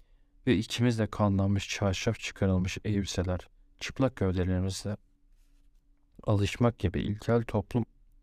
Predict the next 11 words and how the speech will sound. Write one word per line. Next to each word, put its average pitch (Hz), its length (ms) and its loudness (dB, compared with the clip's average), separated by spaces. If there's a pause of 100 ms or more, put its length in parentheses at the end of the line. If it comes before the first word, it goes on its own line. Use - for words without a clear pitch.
(800)
ritüellerini 98 760 2 (120)
antropologların 107 1700 0
anlayıp 101 480 0
sınıflamak 110 680 0
istedikleri 101 600 -2
utanç 117 400 -2
verici 101 360 0 (1000)
ayrıntıları 107 760 2 (160)
aklımızdan 113 640 2
çıkarmak 101 440 0
istiyorduk. - 600 -8